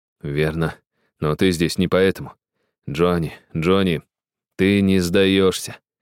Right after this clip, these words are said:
Отлично. Когда вернёшься в Норвегию, окажешь мне услугу", — прошептал Ханс. "Здесь мы не будем вдаваться в подробности, но я предлагаю тебе свободу в обмен на услугу". Узник склонил голову набок, будто размышляя.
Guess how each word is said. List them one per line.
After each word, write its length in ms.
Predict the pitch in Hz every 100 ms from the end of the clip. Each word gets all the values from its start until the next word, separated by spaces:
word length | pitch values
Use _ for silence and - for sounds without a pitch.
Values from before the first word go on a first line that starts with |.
| _ -
Отлично. 580 | 85 107 110 - - - _ _ _ -
Когда 360 | 76 90 104
вернёшься 520 | 104 104 104 107 - 98
в 40 |
Норвегию, 600 | 104 101 110 101 104 101
окажешь 540 | - 95 113 104 98 -
мне 180 | 98 95
услугу", — 520 | - 90 85 82 80 _ _
прошептал 460 | - - 87 - 80
Ханс. 340 | - 80 - - _ - -
"Здесь 380 | 85 90 110 104
мы 120 | 104
не 120 | 104 104
будем 320 | 110 95 90
вдаваться 420 | 92 101 95 -
в 60 | -
подробности, 580 | 95 104 101 92 -
но 140 | 90 92
я 200 | 95 95
предлагаю 500 | 98 95 92 101 90
тебе 220 | 92 90
свободу 500 | - 92 92 104 87
в 80 | 90
обмен 360 | 92 104 104
на 120 | 101 98
услугу". 540 | - 101 98 73 - _ _ _ _ _ _ _ _ -
Узник 340 | 80 82 87
склонил 440 | - - 92 92 85
голову 320 | 90 85 87
набок, 320 | 85 82 90
будто 260 | 82 - 82
размышляя. 640 | 85 87 85 85 71 -